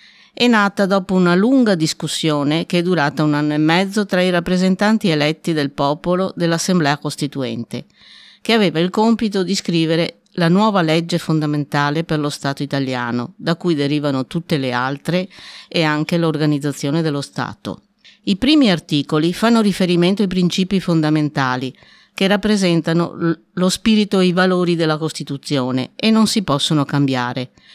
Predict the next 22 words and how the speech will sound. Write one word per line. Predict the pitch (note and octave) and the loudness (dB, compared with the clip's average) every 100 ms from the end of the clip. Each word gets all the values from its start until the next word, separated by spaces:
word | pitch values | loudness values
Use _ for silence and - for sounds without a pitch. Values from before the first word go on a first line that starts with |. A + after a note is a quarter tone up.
| _ | _
Tra | - B3 | -2 0
questi | B3 B3 - C#4+ C#4 | 2 0 0 -6 -4
c'è | - | 0
l'articolo | G#3+ G3 - F#3+ F#3 F3+ | 2 0 0 -2 2 0
dieci, | C3 C3+ C3 - C#3 - _ _ - - - - _ | 0 0 -2 -4 -4 -6 _ _ -20 -20 -20 -20 _
che | - G#3 | -2 0
riguarda | A3+ F3+ E3 E3+ | 2 2 2 2
la | F3 | 0
presenza | F3 G3+ F#3 D#3+ D#3+ D#3+ | 2 2 4 2 0 0
degli | D#3+ D#3+ | 0 -2
stranieri | - F#3 E3+ D3 C#3+ | 0 2 2 2 0
in | C#3+ | 0
Italia. | C#3 B2+ B2 B2 B2 B2+ _ _ _ _ _ | 0 -4 -4 -4 -4 -6 _ _ _ _ _
L'articolo | F3 F3 A#3 A#3 | -2 0 2 2
dieci | A3 C4 - B3+ | 2 0 0 0
è | |
fatto | - G3 - | 2 0 0
di | F#3+ D#3 | -2 0
quattro | E3+ E3+ F3 | -2 -2 -4
commi, | - D3 C#3 C#3 C#3+ C#3+ | 0 0 2 2 2 -2
quattro | - E3+ - E3 | -4 -4 -4 -4
frasi. | D3 - C#3+ B2 C3 B2+ B2+ | -4 -2 -2 -2 -6 -8 -10